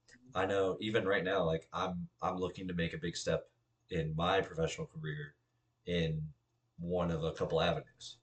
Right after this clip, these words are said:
And it's one of those things, like, narrowing it down to what do I wanna do and how do I wanna do it? So, you know, it's never too late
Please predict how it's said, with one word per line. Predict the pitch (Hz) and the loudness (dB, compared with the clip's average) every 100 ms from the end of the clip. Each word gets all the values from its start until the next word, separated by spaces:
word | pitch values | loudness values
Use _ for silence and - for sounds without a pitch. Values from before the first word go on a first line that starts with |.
| _ | _
And | - 165 - 78 | -2 2 2 0
it's | 76 82 - - - | -4 -6 -6 -8 -6
one | 87 | -2
of | |
those | 82 | -2
things, | 87 82 | -2 -4
like, | 80 | -2
narrowing | 85 80 80 | -2 0 -2
it | 73 | -2
down | 82 80 | -2 -2
to | 78 82 | -4 -4
what | 87 - | -4 -2
do | 85 | -2
I | 78 | -2
wanna | 78 73 - | -4 -6 -6
do | 90 76 _ - - - _ - | -6 -6 _ -20 -20 -20 _ -4
and | 82 73 | -4 -2
how | 85 78 | 0 0
do | |
I | 69 | 0
wanna | 69 - - | -6 -10 -12
do | 87 80 | -8 -8
it? | - - | -10 -16
So, | - 82 78 76 73 _ - - _ | -2 0 0 -2 -8 _ -20 -20 _
you | 82 | -2
know, | 80 | 0
it's | 80 - | 2 2
never | 117 101 78 | 0 0 -2
too | - - 101 87 | -4 -2 -4 -2
late | 78 82 - - | 0 -2 -4 -12